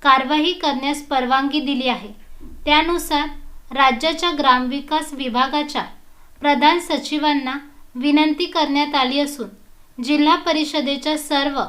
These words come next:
मुख्य कार्यकारी अधिकाऱ्यांना शिक्षक भरती संदर्भात निर्देश देण्यात आले आहेत.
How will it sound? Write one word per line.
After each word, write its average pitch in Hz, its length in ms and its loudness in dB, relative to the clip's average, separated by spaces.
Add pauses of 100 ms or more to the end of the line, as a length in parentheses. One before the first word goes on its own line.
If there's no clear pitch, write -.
(140)
मुख्य 294 420 -2
कार्यकारी 285 640 0
अधिकाऱ्यांना 262 760 0 (720)
शिक्षक 339 460 -2
भरती 302 460 0
संदर्भात 254 600 0 (540)
निर्देश 302 560 2
देण्यात 285 360 2
आले 240 220 4
आहेत. 185 240 -6